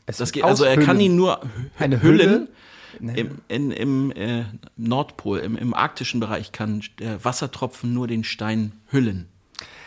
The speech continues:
Speaker 1: Wenn du so tief in den Stein reingehst,
Speaker 2: Ja.
Speaker 1: dass der Stein sozusagen dich ummantelt von allen Seiten,
Speaker 2: Ja, dann
Speaker 1: dann
Speaker 2: ist
Speaker 1: ist
Speaker 2: er
Speaker 1: er eine Hülle.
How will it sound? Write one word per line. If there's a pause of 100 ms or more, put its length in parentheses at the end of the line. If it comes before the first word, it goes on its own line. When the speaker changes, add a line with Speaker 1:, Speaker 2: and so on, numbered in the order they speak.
(260)
Speaker 1:
Wenn
du
so
tief
in
den
Stein (160)
reingehst,
Speaker 2:
Ja. (280)
Speaker 1:
dass
der
Stein
sozusagen (540)
dich (100)
ummantelt (280)
von
allen
Seiten,
Speaker 2:
Ja,
dann
Speaker 1:
dann
Speaker 2:
ist
Speaker 1:
ist
Speaker 2:
er
Speaker 1:
er
eine
Hülle.